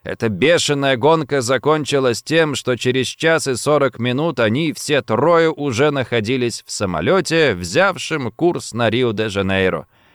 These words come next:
В небольшой ресторанчик на берегу реки приехало столько полицейских и военных машин, сколько здесь не было ровно с тысяча девятьсот шестьдесят первого года, когда в кустах нашли убитого партизана.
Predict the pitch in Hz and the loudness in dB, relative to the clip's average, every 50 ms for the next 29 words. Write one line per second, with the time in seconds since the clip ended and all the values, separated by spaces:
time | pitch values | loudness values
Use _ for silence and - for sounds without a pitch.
0 | _ _ _ _ _ _ _ _ _ _ - 71 76 95 107 127 127 131 143 147 | _ _ _ _ _ _ _ _ _ _ -18 -10 -6 -2 -2 0 2 2 2 0
1 | 135 113 165 196 196 185 180 165 - - 165 165 165 175 180 175 - - 160 151 | 0 0 2 2 4 4 2 2 2 2 2 2 4 2 2 0 -2 -2 -4 -4
2 | - - 127 135 131 127 139 135 139 135 127 151 165 151 143 131 - - - 127 | -4 -4 -4 -2 0 0 0 0 0 0 0 0 0 0 -2 -2 -2 -4 -4 -4
3 | - 135 139 135 139 151 147 127 - 143 139 139 127 - - - 147 151 156 143 | -2 -2 -2 0 2 0 0 0 0 0 0 0 -2 -2 -2 0 2 2 2 2
4 | - 131 123 - - 123 120 113 107 - - 139 147 147 123 - - 123 127 107 | 0 -2 -2 -2 -2 -2 -2 -2 -4 -2 -2 0 0 0 -4 -6 -6 -6 -8 -4
5 | - 117 110 110 107 104 107 131 139 135 131 127 120 101 - 101 104 104 95 - | -4 -2 0 2 2 2 2 2 2 0 0 -4 -6 -6 -4 -4 -2 -2 -2 -2
6 | - 151 165 156 135 104 - - 151 165 160 151 - - 156 147 117 98 104 143 | -4 -4 -4 -4 -4 -8 -4 -2 0 0 0 0 0 0 0 0 0 -2 -2 -2
7 | 151 120 - - 117 139 160 160 147 151 143 143 139 131 123 143 165 165 151 143 | -2 -2 -4 -6 -4 -2 0 0 2 2 2 4 4 4 4 4 4 4 2 0
8 | 151 151 147 123 - - - 147 156 139 - 139 123 - 139 127 131 117 127 120 | -2 -2 -4 -4 -6 -8 -8 -8 -8 -6 -8 -8 -8 -8 -6 -4 -2 -2 -2 -2
9 | - - 147 147 143 - - 135 131 113 101 117 107 - 131 135 127 - - _ | -2 -2 -2 -2 -2 -2 -4 -6 -4 -2 -2 -4 -2 0 0 0 -2 -2 -4 _
10 | 139 135 139 135 117 123 117 107 101 92 87 127 151 151 135 147 143 127 - - | 0 2 2 2 2 0 0 0 0 0 2 2 2 2 2 0 -2 -2 0 0
11 | 117 135 120 117 156 180 175 120 - - 160 139 - - - 185 175 - - 131 | 0 0 2 2 2 2 2 0 -2 -4 -4 -4 -2 0 0 0 0 0 -2 -2
12 | 139 143 127 - 135 147 160 151 139 113 101 127 135 - 131 123 117 120 98 - | -2 -2 -2 -2 -2 0 0 0 -2 -2 -2 -4 -2 -2 -2 -2 -2 -2 -2 -2
13 | 110 104 92 - 104 98 87 107 110 104 95 80 62 - _ | -6 -6 -6 -6 -8 -4 0 0 0 0 0 -2 -8 -14 _